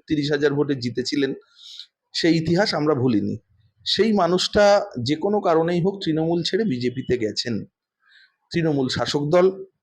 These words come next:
যদি তিনি হেরে যান, রাজনৈতিক বিশ্লেষকরা বলছেন অর্জুন সিং এবার হেরে গেলে তার কেরিয়ার শেষ,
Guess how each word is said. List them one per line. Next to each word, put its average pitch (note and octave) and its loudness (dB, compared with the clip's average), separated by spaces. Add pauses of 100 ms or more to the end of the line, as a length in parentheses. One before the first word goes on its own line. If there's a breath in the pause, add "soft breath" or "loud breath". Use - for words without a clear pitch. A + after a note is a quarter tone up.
(520)
যদি G#3+ 4
তিনি B3+ 2
হেরে F#3 6
যান, C3 2 (540)
রাজনৈতিক F3+ 2
বিশ্লেষকরা F#3 0
বলছেন C3+ 0 (500 soft breath)
অর্জুন E3+ 4
সিং A3 2
এবার E3 4
হেরে C#3+ 2
গেলে B2+ 0 (180)
তার F3+ 4
কেরিয়ার F3 4
শেষ, - -2